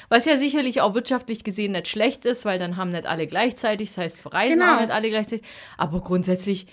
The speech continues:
Speaker 1: kann doch jetzt jedes Bundesland mal gucken, wie es halt am besten passen würde. Also ich weiß nicht, ob
Speaker 2: Ja,
Speaker 1: ich
Speaker 2: also ich
Speaker 1: Mitte
Speaker 2: weiß auch
Speaker 1: August
Speaker 2: nicht
Speaker 1: wieder in der
Speaker 2: genau
Speaker 1: Schule
Speaker 2: so.
Speaker 1: hocken wollen
Speaker 2: Ein-,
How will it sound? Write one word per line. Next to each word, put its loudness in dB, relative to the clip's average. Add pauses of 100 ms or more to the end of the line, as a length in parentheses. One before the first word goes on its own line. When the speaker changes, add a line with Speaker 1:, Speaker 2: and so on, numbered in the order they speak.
(440)
Speaker 1:
kann -2
doch 0
jetzt 2
jedes 2
Bundesland -2
mal -4
gucken, -2
wie -4
es -8
halt -2
am -4
besten -4
passen -2
würde. -6 (480)
Also 0
ich -2
weiß 6
nicht, 2
ob 4
Speaker 2:
Ja, 2
Speaker 1:
ich 4
Speaker 2:
also 4
ich 6
Speaker 1:
Mitte 6
Speaker 2:
weiß 8
auch 8
Speaker 1:
August 6
Speaker 2:
nicht 6
Speaker 1:
wieder 4
in 2
der 4
Speaker 2:
genau 4
Speaker 1:
Schule 4
Speaker 2:
so. 6
Speaker 1:
hocken 2
wollen 0
Speaker 2:
Ein-, 0